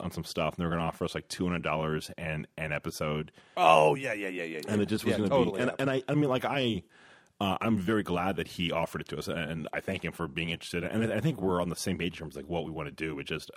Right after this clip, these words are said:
Speaker 1: I would not wanna do that unless we, I mean, I, obviously they, they would have to edit some stuff out, and I, and I'm, I understand that. I would not wanna do the editing, nor would I want to have to change our content in order to fit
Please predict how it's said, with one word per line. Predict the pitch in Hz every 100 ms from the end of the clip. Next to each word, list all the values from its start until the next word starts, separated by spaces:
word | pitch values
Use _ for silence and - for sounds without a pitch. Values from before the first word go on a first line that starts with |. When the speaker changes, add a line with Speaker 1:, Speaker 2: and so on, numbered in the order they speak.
| -
Speaker 1:
I | 98 113
would | 104 95
not | 95 92
wanna | 101 90 -
do | 101
that | 85 78
unless | 78 80
we, | 82 76 - _ _ _ _ _ _ - -
I | -
mean, | - -
I, | 117 - -
obviously | 120 131 110
they, | 98
they | 95
would | -
have | - 85 -
to | - 87 80
edit | 90 85 -
some | 87
stuff | - 82 85
out, | 76
and | 76
I, | 104
and | 95
I'm, | 107 92 - _ - _ _ _ -
I | - 104 92
understand | 98 78 - 120 104
that. | 80 - -
I | 104
would | 101 92
not | 90 85
wanna | 90 82
do | - 90
the | 90 82 73 -
editing, | - 98 123 156 - - - - -
nor | 85 98 98
would | 95
I |
want | 92
to | 82
have | 85
to |
change | 80 87
our | 80
content | - - 92 90 - 71 78
in |
order | 76 80 78
to | 78
fit | - - 82